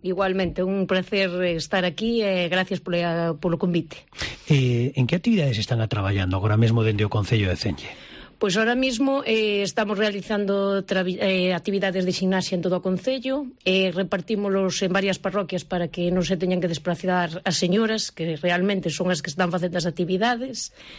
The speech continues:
Speaker 1: Despois temos unha actividade de educación emocional,
Speaker 2: Ujú.
Speaker 1: que, bueno, aí fan yoga, sonoterapia, eh, xestión de emoción, que se está levando a cabo xa, e quédanos ahora dous días,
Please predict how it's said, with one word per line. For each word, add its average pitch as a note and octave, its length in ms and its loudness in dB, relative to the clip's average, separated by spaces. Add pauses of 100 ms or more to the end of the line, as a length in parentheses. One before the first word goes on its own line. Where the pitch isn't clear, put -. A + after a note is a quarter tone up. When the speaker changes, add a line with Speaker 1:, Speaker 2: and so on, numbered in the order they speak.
(400)
Speaker 1:
Despois G#3 480 0
temos A3 320 0
unha A3 160 2
actividade G#3 480 0
de G#3 80 0
educación G3 400 -2
emocional, A#3 560 0 (160)
Speaker 2:
Ujú. A#2+ 320 4 (240)
Speaker 1:
que, G3 320 2
bueno, F#3+ 240 0
aí G3 160 0 (160)
fan F3+ 240 0
yoga, G#3+ 560 0
sonoterapia, G3+ 1120 0
eh, E3+ 320 0
xestión F#3 400 -2
de F3+ 80 2
emoción, B3 560 -4 (160)
que G3 160 2
se F#3+ 160 -2
está F#3+ 320 0
levando A3 880 0
a G#3 80 -4
cabo G#3 320 0
xa, A#3 320 0 (560)
e G#3 160 0
quédanos A3+ 480 0
ahora A3 160 0
dous G#3 240 0
días, F3 240 0